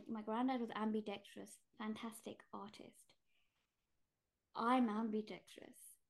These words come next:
So much of my family have, are just incredible with their hands. And I just went back into that timeline, and I saw how they just couldn't do it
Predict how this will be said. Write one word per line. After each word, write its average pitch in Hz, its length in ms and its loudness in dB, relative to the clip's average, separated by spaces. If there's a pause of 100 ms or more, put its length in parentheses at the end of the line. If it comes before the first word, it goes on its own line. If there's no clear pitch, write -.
(340)
So 285 440 2
much 277 260 4
of 254 100 -2
my 220 220 0
family 226 720 2
have, 220 160 -2 (480)
are 226 80 -2
just 233 180 -8 (260)
incredible 254 1000 4
with 220 160 -2
their 214 100 0
hands. 214 640 -2 (460)
And 233 120 4
I 240 140 2
just 254 180 -2 (360)
went 277 320 6
back 277 240 2
into 262 180 2
that 226 160 -4 (120)
timeline, 247 460 4
and 220 160 -4
I 226 60 -6 (100)
saw 262 240 2
how 233 140 -2
they 226 160 0
just 247 220 -6
couldn't 247 400 0
do 285 160 0
it - 180 -4